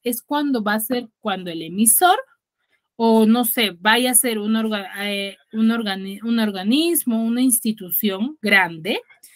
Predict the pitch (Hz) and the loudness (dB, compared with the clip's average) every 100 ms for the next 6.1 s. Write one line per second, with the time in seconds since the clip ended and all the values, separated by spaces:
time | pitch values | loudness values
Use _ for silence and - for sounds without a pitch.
0 | - _ - 277 302 320 359 359 311 233 | -20 _ 0 4 4 2 -2 0 -2 0
1 | 262 262 262 233 214 196 196 196 - - | -2 -2 -2 0 -2 -4 -4 -6 -10 -6
2 | 269 302 - 214 262 277 240 214 220 320 | -4 -4 -2 2 4 6 8 8 8 6
3 | 339 247 - - 160 156 139 - _ _ | 2 0 -2 -12 -16 -14 -16 -18 _ _
4 | _ _ _ _ _ - 294 302 339 302 | _ _ _ _ _ -2 0 6 6 6
5 | 226 220 208 - 240 233 294 247 214 170 | 4 0 -8 -4 -2 -2 0 0 -2 -8